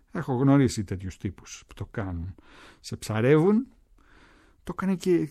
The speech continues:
και η, η Γεωργία Βασιλιάδου ως καφετζού. Ε, έβαζε το φωτόπουλο και ψάρευε τους πολλά,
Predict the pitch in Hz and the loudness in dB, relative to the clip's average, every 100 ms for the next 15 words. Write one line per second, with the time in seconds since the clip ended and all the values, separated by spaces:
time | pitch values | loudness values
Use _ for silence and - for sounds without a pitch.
0 | - - 160 156 143 135 - - 135 110 | -8 -4 -2 0 0 0 -2 -4 0 6
1 | 135 123 131 156 151 - 127 131 143 143 | 6 6 4 2 0 -2 0 4 4 4
2 | 123 110 117 - - 127 110 110 117 90 | 2 0 -2 -4 -2 0 0 0 -2 -2
3 | - - - 113 127 147 135 139 147 135 | -10 -20 -12 -6 -2 0 0 0 2 2
4 | 117 107 113 135 135 123 110 110 - 127 | 0 -2 -2 0 0 0 -2 -4 -4 -2
5 | 131 110 101 - 110 113 123 | 0 -2 -4 -4 -2 2 0